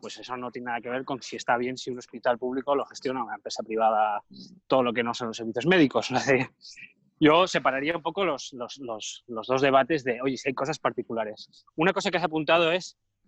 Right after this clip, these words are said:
de qué se necesita para abrir un concertado. Pues mira, hay una cosa que se necesita, que es la inversión inicial para construir el edificio de un colegio, un colegio concertado, o bien está construido, pues, del siglo diecinueve o siglo dieciocho, como el de las muchas grandes religiosas que recibieron el concierto, o si una persona o institución,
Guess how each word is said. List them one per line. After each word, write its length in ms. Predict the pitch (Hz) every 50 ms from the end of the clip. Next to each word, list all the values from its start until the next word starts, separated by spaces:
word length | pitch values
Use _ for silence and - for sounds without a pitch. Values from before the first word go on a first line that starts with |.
| _ -
de 160 | 127 127 120
qué 160 | - 156 147
se 100 | - 170
necesita 280 | 165 156 147 131 160 143
para 100 | 127 131
abrir 140 | 127 135 135
un 80 | 123
concertado. 500 | 120 120 113 117 107 - 127 120 110 101 _ _ _ _ _ _ _ _ _ _
Pues 140 | - 139 127
mira, 220 | 147 151 143 135 -
hay 80 | 139 151
una 100 | 165 165
cosa 120 | 185 175
que 80 | - 180
se 80 | 170
necesita, 500 | 170 151 170 - 180 170 _ - 180 160 - - _
que 80 | - 147
es 60 | 135
la 80 | 135 131
inversión 320 | 123 117 113 - - 147
inicial 360 | 151 160 131 - 156 160 165 165
para 180 | - 127 127
construir 320 | - 117 - - 135 147 151
el 100 | 139 139
edificio 360 | 127 117 - 139 - 135 127
de 40 | 117
un 60 | 120
colegio, 420 | - 117 123 165 165 - 117 - _ _ _ -
un 120 | 123 123
colegio 280 | - 113 113 - - 127
concertado, 540 | 123 117 - 120 - 151 147 156 175 185 - - - - - - - _ _
o 140 | - 120 117
bien 320 | 113 127 143 147 131 123 - _ _ - -
está 240 | - 127 - - 127
construido, 500 | - 139 123 - - 131 147 160 - 107
pues, 160 | - 117 101
del 120 | 120 113
siglo 180 | 107 123 120 127
diecinueve 540 | 123 113 - 135 127 135 139 147 151 131 110
o 40 | 110
siglo 180 | - 135 131 123
dieciocho, 360 | 113 - 135 160 - - 120
como 220 | 120 113 110 113
el 60 | 113
de 80 | 113 113
las 120 | 110 110
muchas 240 | 120 135 131 - 127
grandes 280 | 123 135 131 131 131 120
religiosas 480 | 131 123 117 - 160 147 - 127 -
que 100 | - -
recibieron 320 | 113 _ - 123 127 131 131
el 60 | 127
concierto, 460 | 127 135 131 143 147 147 - 185 190 _ _ _ _ - _ _ _ _ _
o 100 | - 127
si 140 | - - 151
una 100 | 147 147
persona 360 | 135 156 135 - 175 185 160
o 40 | 127
institución, 580 | 120 - - 135 131 131 - 165 156 131 110